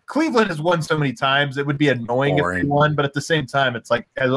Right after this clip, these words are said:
Speaker 1: no impact on Denver. And also, Cleveland, they can get six number one picks. They'll keep screwing it up, so I'm not too concerned about that. Um, New Orleans is the other team that has a slight chance of moving up, and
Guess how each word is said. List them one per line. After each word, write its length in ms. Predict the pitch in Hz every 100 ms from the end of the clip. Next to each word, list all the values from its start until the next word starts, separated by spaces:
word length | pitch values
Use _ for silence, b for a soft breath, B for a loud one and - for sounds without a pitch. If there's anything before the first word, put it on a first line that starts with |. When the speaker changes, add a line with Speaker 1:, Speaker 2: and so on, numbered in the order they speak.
| -
Speaker 1:
no 300 | 135 156 123
impact 340 | 110 113 113 110
on 160 | 107
Denver. 340 | 104 107 107 131
And 100 | 196
also, 220 | 202 156
Cleveland, 500 | - 190 160 127 117 - b b b -
they 100 | 214
can 80 |
get 180 | 170 147 - -
six 460 | - - 180 -
number 220 | 156 143
one 200 | 135 127
picks. 240 | 117 127 -
They'll 140 | 123
keep 280 | - 143 -
screwing 380 | - - 123 117
it 60 | 110
up, 220 | 110 -
so 100 | 120
I'm 80 | 120
not 180 | 113 -
too 120 | 110
concerned 340 | 107 - 104
about 240 | 104 104 -
that. 240 | 110 101 - B B B B
Um, 260 | 175 185 185
New 120 | 220
Orleans 340 | 233 285 277 208
is 80 | 175
the 120 | 165
other 180 | 170 156
team 240 | - 156
that 180 | 139 -
has 120 | -
a 80 | 131
slight 340 | - 143 139
chance 300 | - 135 117
of 100 | 117
moving 340 | 117 117 113 110
up, 240 | 110 107
and 280 | 110 107